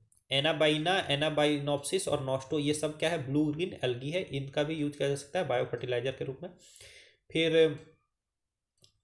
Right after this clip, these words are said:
ठीक है, फिर एजोला है, ये भी बायो फर्टिलाइजर के रूप में यूज किया जा सकता है। सल्फर डाइ-, डिसॉल्विंग बैक्टीरिया, इसका भी यूज बायो फर्टिलाइजर के रूप में किया जा सकता है। फिश मील का भी प्रयोग बायो फर्टिलाइजर के रूप में किया जा सकता है।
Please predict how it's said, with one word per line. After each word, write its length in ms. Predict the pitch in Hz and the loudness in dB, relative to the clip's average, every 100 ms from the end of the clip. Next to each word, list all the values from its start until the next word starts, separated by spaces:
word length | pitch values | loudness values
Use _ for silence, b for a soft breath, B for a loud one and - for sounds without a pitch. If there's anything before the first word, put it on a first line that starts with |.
| - | -6
ठीक 180 | 151 156 | -6 -6
है, 100 | 151 - b b - | -10 -14 b b -8
फिर 200 | 156 151 151 | -6 -2 4
एजोला 480 | 139 131 151 160 180 | 4 6 6 6 4
है, 160 | 190 - _ _ _ _ | 0 -12 _ _ _ _
ये 120 | 139 | -2
भी 80 | 151 | 0
बायो 220 | 151 139 | 4 4
फर्टिलाइजर 500 | 147 143 147 139 147 | 4 0 0 0 0
के 60 | 147 | -2
रूप 160 | 143 165 | -6 -4
में 80 | 175 | -6
यूज 180 | 143 | -4
किया 120 | 147 139 | -2 -4
जा 60 | |
सकता 260 | 139 - 156 | -4 -8 -10
है। 100 | 190 b b b | -12 b b b
सल्फर 380 | - 143 139 160 | -4 0 2 2
डाइ-, 280 | 151 147 - | 4 2 2
डिसॉल्विंग 520 | 139 135 139 139 156 | -4 2 2 2 -2
बैक्टीरिया, 380 | 143 - 151 180 | -4 -4 -4 -4
इसका 280 | 151 - 139 | -4 -4 -4
भी 100 | 143 | -2
यूज 160 | 160 151 | -4 0
बायो 200 | 131 131 | 0 0
फर्टिलाइजर 500 | - 143 135 131 143 | -2 -6 -4 -2 -2
के 120 | 147 | -4
रूप 120 | 139 | -6
में 100 | 139 | -6
किया 120 | 135 | -4
जा 60 | 131 | -4
सकता 240 | - - | -6 -6
है। 140 | 180 B B B B - | -8 B B B B -6
फिश 260 | 233 233 | 0 2
मील 200 | 190 202 | 4 2
का 140 | 196 196 | 4 2
भी 80 | 196 | 2
प्रयोग 420 | 185 196 202 139 | 2 2 0 4
बायो 180 | 156 160 | 4 4
फर्टिलाइजर 480 | 160 160 160 156 | 2 0 2 0
के 100 | 160 | -2
रूप 120 | 160 151 | -6 -6
में 100 | 151 | -4
किया 120 | 156 | -2
जा 80 | 147 | -2
सकता 260 | - - | -4 -6
है। 180 | 180 254 | -6 -8